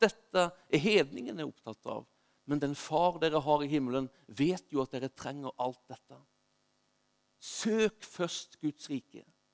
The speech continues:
og hans rettferdighet, så skal dere få alt det andre i tillegg. Han taler om det, Jesus, om en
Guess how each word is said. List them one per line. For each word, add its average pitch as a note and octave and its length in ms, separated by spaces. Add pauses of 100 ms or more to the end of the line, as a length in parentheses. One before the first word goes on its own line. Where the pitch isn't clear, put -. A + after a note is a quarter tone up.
(540)
og C3+ 180
hans D3 400
rettferdighet, B2 720 (680)
så - 140
skal A#2 220
dere A#2 160
få C#3+ 420 (100)
alt A2+ 240
det - 160
andre A2 380 (580)
i G#2 120 (600)
tillegg. G#2 340 (4000)
Han B2+ 120
taler D3 240
om C#3+ 120
det, A#2+ 80
Jesus, A#2 320 (240)
om C#3+ 100
en D3+ 120